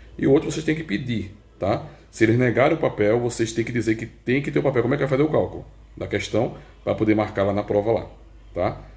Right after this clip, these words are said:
O cálculo não é obrigatório, você vai fazer o cálculo só pra saber qual é a resposta correta da questão, certo? E assim sucessivamente. É, essa que, essa informação importante é que vocês terão que fazer. É, muitas pessoas estão,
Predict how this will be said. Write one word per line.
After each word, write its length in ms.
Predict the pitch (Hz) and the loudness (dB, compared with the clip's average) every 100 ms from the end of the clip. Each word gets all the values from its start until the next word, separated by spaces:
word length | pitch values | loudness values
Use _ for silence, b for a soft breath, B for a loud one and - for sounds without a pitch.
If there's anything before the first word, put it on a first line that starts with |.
| B | B
O 80 | - | -4
cálculo 320 | - 104 107 | 2 4 4
não 160 | 104 104 | 2 2
é 60 | |
obrigatório, 640 | 98 101 95 95 90 104 139 | 2 2 0 0 0 2 0
você 160 | 143 | -2
vai 60 | 110 | -2
fazer 140 | 107 | 0
o 40 | 110 | 0
cálculo 260 | 104 101 | 0 -2
só 200 | 101 - | -2 0
pra 180 | 131 147 | 2 0
saber 280 | 143 127 110 | 0 -2 -2
qual 180 | 110 104 | 0 0
é 20 | |
a 20 | |
resposta 280 | 101 101 101 | 0 -6 -6
correta 320 | 101 98 117 | -6 -4 -2
da 80 | 101 | -4
questão, 420 | 95 - 185 - - - - - - - - - - | -6 -8 -4 -6 -8 -20 -20 -20 -20 -20 -20 -20 -14
certo? 340 | - 87 98 - B B B - | -4 -2 -2 -8 B B B -2
E 80 | 107 | 0
assim 200 | 107 110 | 0 -2
sucessivamente. 800 | - 117 - 113 139 76 73 - - b b b b b b b - | -4 -6 -2 -2 -2 -4 -10 -20 -20 b b b b b b b -6
É, 360 | 90 92 - | -2 -2 0
essa 220 | 101 110 117 | 0 0 -4
que, 180 | - 104 | 0 2
essa 220 | 113 117 | 2 0
informação 360 | 120 123 117 104 | -2 0 -2 -2
importante 500 | 107 151 - 113 117 | -2 -4 -4 -4 -4
é 20 | |
que 80 | 117 | -4
vocês 260 | 113 113 | -6 -6
terão 260 | - 113 104 | -2 0 0
que 140 | - | -4
fazer. 380 | - 127 92 - - b b b b b b | -2 0 -2 -8 -14 b b b b b b
É, 220 | 98 98 | -2 0
muitas 320 | 98 123 156 | 2 2 0
pessoas 520 | 147 147 - 110 104 98 | -2 -2 0 2 2 0
estão, 840 | - 107 104 101 98 95 92 73 | -4 -2 0 0 0 -2 -4 -8